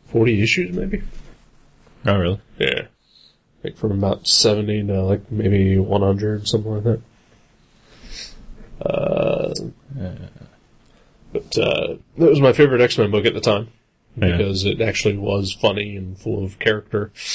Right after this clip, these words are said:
Speaker 1: Whereas the other X-Men books, like, even at the time when I was a huge Jim Lee fan, it was still just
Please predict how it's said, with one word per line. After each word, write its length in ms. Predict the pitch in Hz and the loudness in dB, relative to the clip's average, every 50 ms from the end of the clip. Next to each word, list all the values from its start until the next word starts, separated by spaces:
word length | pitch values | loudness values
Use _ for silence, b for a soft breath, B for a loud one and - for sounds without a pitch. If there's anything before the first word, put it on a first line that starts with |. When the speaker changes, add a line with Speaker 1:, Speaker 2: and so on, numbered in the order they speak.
| B B B B B B - - | B B B B B B -6 0
Speaker 1:
Whereas 440 | 98 95 92 92 92 92 90 - | 2 2 4 4 2 0 0 -2
the 140 | - 95 98 | -2 -2 0
other 200 | 98 95 98 101 | 0 0 0 0
X-Men 320 | 95 95 - - 98 95 92 | -2 -4 -2 0 0 0 2
books, 400 | 95 95 95 95 - - - - | 2 2 2 2 0 -2 0 2
like, 240 | 110 107 110 - - | 0 0 0 0 -2
even 260 | 113 107 104 101 98 | 0 0 0 0 0
at 120 | 98 101 98 | -2 -4 -4
the 60 | 98 | -4
time 300 | - - 110 107 104 98 | 0 2 2 2 2 2
when 100 | 101 98 | 0 0
I 60 | 98 | 0
was 180 | 95 98 98 95 | 0 0 2 2
a 60 | 95 | 0
huge 420 | 92 - 110 107 104 98 98 104 101 | 2 2 0 0 0 0 -2 -2 0
Jim 220 | 110 110 95 95 | 0 0 0 0
Lee 140 | 101 107 104 | -2 -2 -2
fan, 320 | 98 - 101 101 95 98 98 | -2 -2 -2 0 0 0 0
it 60 | 92 | 0
was 160 | - 98 92 | -2 -2 -2
still 240 | - - 107 95 95 | 0 0 2 2 2
just 320 | 92 92 90 - - - | 0 0 -4 -4 -6 -8